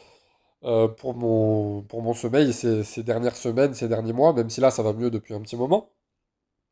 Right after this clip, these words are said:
Mais voilà, je sens que j'ai pas totalement rattrapé mes heures de sommeil perdues. Donc qu'est-ce que je fais ? Euh, par exemple, ce matin, là, je me suis, euh,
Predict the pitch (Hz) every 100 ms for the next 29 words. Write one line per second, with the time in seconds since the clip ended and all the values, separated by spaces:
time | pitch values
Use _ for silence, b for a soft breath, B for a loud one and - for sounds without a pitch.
0 | _ _ - 151 131 143 120 107 - 151
1 | 110 104 143 143 - 143 131 127 143 117
2 | 117 127 123 113 113 110 113 120 117 95
3 | 135 120 107 - 131 113 - 147 165 b
4 | b b b b - 113 107 110 113 131
5 | 151 - _ _ _ _ _ - 131 117
6 | - 160 139 143 117 110 - - 131 123
7 | 110 107 104 104 104 98 98